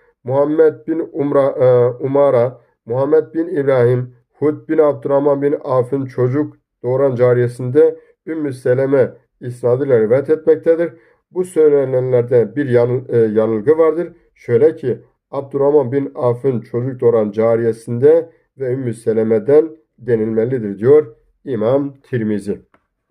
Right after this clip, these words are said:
Geldik on nolu baba. Yani burada eğer bir insanın elbisesi ve elbisesinin etekleri yere değiyorsa buna paça da diyebiliriz. O,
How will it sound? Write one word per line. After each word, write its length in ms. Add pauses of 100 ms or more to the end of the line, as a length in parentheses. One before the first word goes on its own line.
(1600)
Geldik 400 (260)
on 280
nolu 340
baba. 480 (480)
Yani 360
burada 500 (100)
eğer 340
bir 100
insanın 560 (140)
elbisesi 840 (200)
ve 120
elbisesinin 640
etekleri 440
yere 260
değiyorsa 600 (440)
buna 240
paça 300
da 160
diyebiliriz. 600 (600)
O, 460